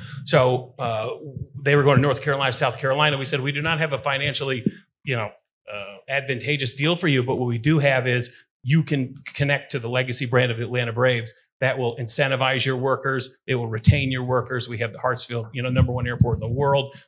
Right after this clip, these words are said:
Georgia Tech, U G A. We have the talent. Um, you need brand presence. Who's got better brand presence than the Braves?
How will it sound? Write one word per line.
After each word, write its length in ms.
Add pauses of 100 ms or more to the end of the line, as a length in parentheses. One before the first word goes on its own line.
Georgia 360
Tech, 360
U 120
G 200
A. 80
We 140
have 220
the 80
talent. 520 (360)
Um, 480
you 280
need 260
brand 340
presence. 600 (160)
Who's 160
got 180
better 180
brand 300
presence 360
than 120
the 60
Braves? 500